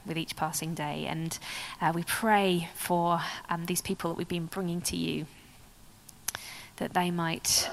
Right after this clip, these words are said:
um, draw closer to you over these coming weeks. We pray for provocative and, um,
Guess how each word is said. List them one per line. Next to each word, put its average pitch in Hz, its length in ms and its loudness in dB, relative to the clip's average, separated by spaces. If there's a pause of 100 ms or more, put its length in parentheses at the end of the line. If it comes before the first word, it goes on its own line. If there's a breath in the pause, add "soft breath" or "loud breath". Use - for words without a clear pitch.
um, 160 220 -2 (200)
draw 196 160 6
closer 175 360 2
to - 160 -2
you 156 320 -2 (120)
over 165 200 -2
these 165 180 -2
coming 160 280 -2
weeks. - 520 0 (1700 loud breath)
We 180 80 -4
pray 165 280 0
for 165 320 4 (320)
provocative 175 760 2
and, 151 260 -2 (600 loud breath)
um, 156 340 0